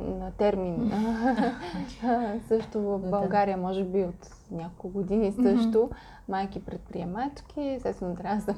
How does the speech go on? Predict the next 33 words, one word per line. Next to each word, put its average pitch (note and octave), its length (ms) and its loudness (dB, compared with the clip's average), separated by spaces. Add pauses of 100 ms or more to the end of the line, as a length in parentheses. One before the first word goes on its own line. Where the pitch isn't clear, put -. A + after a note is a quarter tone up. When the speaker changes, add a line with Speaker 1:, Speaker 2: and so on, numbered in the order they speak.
Speaker 1:
майки F4 280 4
Speaker 3:
<laughs> F4 500 8
Speaker 1:
предприемачки, B3+ 800 4
са A3+ 200 0
майки A#3+ 520 2
Speaker 2:
Да. F#3+ 60 -2
Speaker 1:
предприемачки. A#3 960 2
Speaker 2:
Ти D4+ 160 8
самата G3+ 320 4
такава G#3 560 4
ли A3 120 -4
си? E4 220 -6 (1200)
Speaker 1:
Ами, D#4+ 540 6 (260)
не, D#4+ 200 4 (560)
може A3 300 2
би C4 100 4
да. A3 40 2 (360)
Speaker 2:
Да. D#4 760 8
Speaker 1:
<laughs> - 0 - (1300)
Ако A3+ 120 0
Speaker 3:
Да. A3 160 0
Speaker 1:
трябва A3+ 300 4
да G#3+ 60 -6
се G#3+ 100 -4
сложа G3+ 360 2
в F#3 120 -4 (360)
някаква G#3+ 560 6
рамка B3 420 6
или B3 120 4
Speaker 2:
Да, A#3+ 60 4
Speaker 1:
някакво A#3 360 -2
Speaker 2:
да. A3 60 2
Speaker 1:
наименование. F#3+ 920 -6